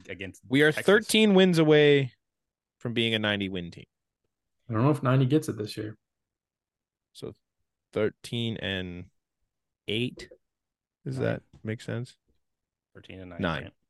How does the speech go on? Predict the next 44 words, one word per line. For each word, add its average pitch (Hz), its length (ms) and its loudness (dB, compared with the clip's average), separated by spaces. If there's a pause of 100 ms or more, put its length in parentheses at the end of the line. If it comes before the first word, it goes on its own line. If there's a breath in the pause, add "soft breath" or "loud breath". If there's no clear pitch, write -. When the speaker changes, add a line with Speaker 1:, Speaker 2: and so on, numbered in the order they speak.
Speaker 2:
Nine. - 260 -14 (420)
Sorry. - 260 -12 (1040 soft breath)
Thirteen 131 320 4
and 127 120 4
nine 113 220 4
makes 110 200 4
Speaker 1:
That's 107 100 0
Speaker 2:
us - 60 0
Speaker 1:
what 92 80 -2
Speaker 2:
a 92 40 0
Speaker 1:
I'm 92 60 2
Speaker 2:
ninety 92 120 -2
Speaker 1:
saying. 85 80 0
Speaker 2:
win 87 120 0
Speaker 1:
I'm 85 60 -8
Speaker 2:
team. 78 260 -8
Speaker 1:
saying 101 400 -12 (200)
fifteen 90 420 -18
and 87 140 -18
seven, 85 420 -18
Speaker 2:
So 120 120 0
Speaker 1:
sixteen - 0 -
and 120 80 0
six. - 0 -
Speaker 2:
ninety-two, 139 720 6 (460 loud breath)
we're 165 120 0
looking 165 240 2
Speaker 1:
Ninety-two, 170 320 0
Speaker 2:
at. - 40 -14
Speaker 1:
same 127 220 -2
as 120 80 -6
last 120 260 -2
year, 139 100 0
ninety-two, 120 360 -2
Speaker 3:
I - 20 0
would 120 60 -4
Speaker 1:
ninety-three. 123 460 2
Speaker 3:
very 113 400 0
much 113 300 -2
like 107 220 -10
sixteen. 113 680 -10 (1700)
It's - 60 -6
Speaker 1:
Yeah. - 60 0
Speaker 3:
unrealistic. 117 680 -2